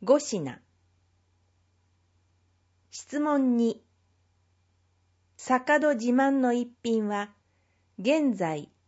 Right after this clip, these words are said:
何品が登録されている？選択問題。丸一、三十品。丸二、三十五品。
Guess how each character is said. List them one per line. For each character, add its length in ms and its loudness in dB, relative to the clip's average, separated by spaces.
何 320 0
品 380 -6
が 220 -10
登 240 0
録 160 -6
さ 160 -6
れ 100 -2
て 140 -8
い 160 -6
る？ 260 -8
選 260 -2
択 280 -6
問 280 -6
題。 240 -12
丸 300 0
一、 500 -8
三 420 0
十 160 -6
品。 540 -10
丸 320 0
二、 280 -4
三 440 0
十 320 -6
五 160 -2
品。 360 -10